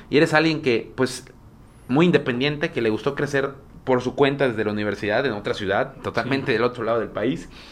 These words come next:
Speaker 1: Eh, y muy interesado por el tema del derecho, el ejercicio, los retos personales y la política.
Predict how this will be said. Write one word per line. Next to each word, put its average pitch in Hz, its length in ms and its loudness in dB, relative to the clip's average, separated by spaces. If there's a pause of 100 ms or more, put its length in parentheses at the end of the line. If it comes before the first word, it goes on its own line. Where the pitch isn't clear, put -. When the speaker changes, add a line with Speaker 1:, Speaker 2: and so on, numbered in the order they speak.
(240)
Speaker 1:
Eh, 107 720 2 (280)
y 117 80 0
muy 160 140 6
interesado 151 420 4
por 127 140 4
el 117 80 -6
tema 143 240 2
del 110 200 2
derecho, 160 360 4
el 156 80 2
ejercicio, 170 680 0
los 120 160 2
retos 151 360 0
personales 131 960 0 (380)
y 226 300 0 (400)
la 110 160 0
política. 95 420 -4